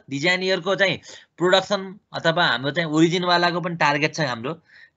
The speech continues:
त्यस्तै डेस्टिनेसनको पनि हाम्रो के छ भने टार्गेट छ भने चाहिँ यो दुईटा पार्टमा जुन अघि भनेको जस्तो योमा के आउने भयो भन्दा ग्रोथ फ्याक्टर दुईटा आउने भयो। त्यहीलाई हामीले हेर्न खोज्यौँ। यहाँबाट हेर, अहिले आठ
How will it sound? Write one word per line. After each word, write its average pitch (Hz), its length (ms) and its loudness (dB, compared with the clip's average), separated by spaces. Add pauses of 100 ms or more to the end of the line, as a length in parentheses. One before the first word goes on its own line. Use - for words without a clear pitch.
त्यस्तै 208 320 0
डेस्टिनेसनको 202 640 0
पनि 214 180 -4
हाम्रो 143 240 0
के 160 120 -4
छ 165 80 -6
भने 175 220 -8
टार्गेट 139 420 2
छ 120 40 -12
भने 117 160 -10
चाहिँ 160 160 -6
यो 196 100 -2 (120)
दुईटा 185 280 0 (100)
पार्टमा 131 520 -2 (300)
जुन 180 80 -4
अघि 180 400 -2
भनेको 131 360 -2
जस्तो 143 260 -6
योमा 165 240 0
के 175 140 -2
आउने 147 260 0
भयो 139 80 2
भन्दा 135 160 -2 (100)
ग्रोथ 165 240 4
फ्याक्टर 135 300 -4
दुईटा 160 280 6
आउने 110 240 -4
भयो। 92 120 -16 (360)
त्यहीलाई 185 300 2
हामीले 127 240 -2
हेर्न 113 220 -2
खोज्यौँ। 110 280 -8 (500)
यहाँबाट 151 340 4
हेर, 127 160 2
अहिले 160 600 -4
आठ 156 420 2